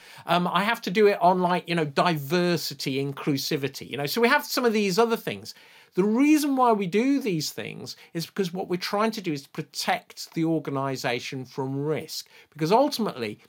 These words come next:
if I'm not aware and there's a fire, you know, a health and safety issue, it could be bad for, for, you know, it can be dangerous to me, my colleagues, but also the business can be held to account. Now, I would argue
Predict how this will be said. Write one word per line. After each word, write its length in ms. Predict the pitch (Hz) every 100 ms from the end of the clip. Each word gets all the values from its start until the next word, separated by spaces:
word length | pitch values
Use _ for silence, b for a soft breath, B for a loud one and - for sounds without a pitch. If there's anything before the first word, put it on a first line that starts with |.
| _
if 160 | - 160
I'm 260 | 202 277 320
not 220 | 302 -
aware 720 | 226 226 233 143 101 135 175 -
and 160 | 180 214
there's 140 | 165
a 80 | 156
fire, 640 | - - 226 220 151 123
you 120 | 185
know, 160 | 160 139
a 60 | 147
health 240 | 190 175
and 100 | 156
safety 460 | - 208 214 151 127
issue, 440 | - - 107 170 B B B B -
it 240 | 190 185
could 140 | 247 180
be 100 | 180
bad 400 | 139 220 269 220
for, 260 | - 190 143 - -
for, 220 | 143 156
you 160 | - 214
know, 140 | 226
it 120 | 160
can 140 | 170 196
be 60 |
dangerous 580 | 151 190 240 247 226 - -
to 120 | 190
me, 720 | 175 175 190 226 131 120 214 b -
my 220 | 190 185
colleagues, 560 | - 220 247 120 127
but 100 | -
also 300 | - 226 -
the 180 | 254 220 - -
business 640 | 233 269 - 160 117 -
can 180 | - 175
be 140 | 170
held 340 | 156 151 147 139
to 160 | - 151
account. 500 | - 220 120 - - b b b b b b
Now, 320 | 208 202 - _ _ _ _ _ _ _
I 120 | 160 254
would 140 | 349
argue 680 | 311 311 302 294 131 90